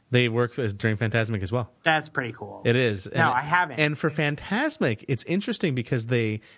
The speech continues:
Speaker 1: they complement the show in a very different way.
Speaker 2: Mm-hmm.
Speaker 1: Um, and I actually thought they worked a little bit better almost in Fantasmic, but
Speaker 2: I just, I actually just wanna get one to hack it so that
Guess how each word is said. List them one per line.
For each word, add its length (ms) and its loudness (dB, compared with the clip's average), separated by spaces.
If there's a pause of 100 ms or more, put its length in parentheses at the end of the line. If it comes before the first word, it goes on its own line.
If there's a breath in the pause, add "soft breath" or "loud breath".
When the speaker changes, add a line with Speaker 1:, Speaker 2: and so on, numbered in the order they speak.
Speaker 1:
they 100 4
complement 520 0
the 60 0
show 220 0
in 60 0
a 40 2
very 220 2
different 380 -2
way. 300 0 (640 loud breath)
Speaker 2:
Mm-hmm. 140 -6
Speaker 1:
Um, 460 2 (260 soft breath)
and 100 4
I 60 4
actually 200 0
thought 180 0
they 60 2
worked 180 -2
a 20 2
little 180 -2
bit 160 -2
better 340 -2
almost 420 -2
in 80 -2
Fantasmic, 640 -6
but 160 -6 (100)
Speaker 2:
I 160 4
just, 200 -6 (100)
I 180 0 (160)
actually 300 0
just 140 -4
wanna 180 2
get 160 0
one 160 2
to 60 2
hack 300 2
it 200 -2
so 140 2
that 260 0